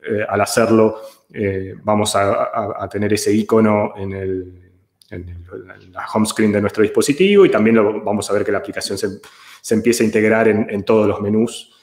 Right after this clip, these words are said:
eh, del, del sistema operativo. Cuando la abrimos ya empezamos a ver que ese, no, no parece tanto una web y parece un poco más una aplicación nativa con esa, con ese splash. Eh, y después, una vez que estamos dentro,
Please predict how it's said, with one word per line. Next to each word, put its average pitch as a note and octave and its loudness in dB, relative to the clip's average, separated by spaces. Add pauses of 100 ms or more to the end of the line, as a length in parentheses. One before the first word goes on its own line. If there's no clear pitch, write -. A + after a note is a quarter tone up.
(180)
eh, G2 -12
del, F#2 -16 (100)
del F2+ -20 (180)
sistema - -6
operativo. C#3 2 (720)
Cuando A#2 4
la A2+ 4
abrimos C3 2
ya - -4
empezamos A#2+ 0
a A2 0
ver B2 4
que A#2 2
ese, - -2
no, C3 -2
no C3+ 0
parece C3+ 2
tanto C3 0
una A#2+ 0
web C3 2
y B2 -4
parece G#2+ -6
un G#2 -10
poco G#2+ -6
más A2+ -6
una G#2+ -10
aplicación G#2 -8
nativa A#2 -2
con G#2 -4
esa, F#2+ -10
con G2+ -20
ese F#2+ -20
splash. C3+ -4 (680)
Eh, G#2+ -2
y C3 -2
después, B2+ 2
una C3 2
vez B2+ 2
que - -6
estamos B2 -2
dentro, D3 2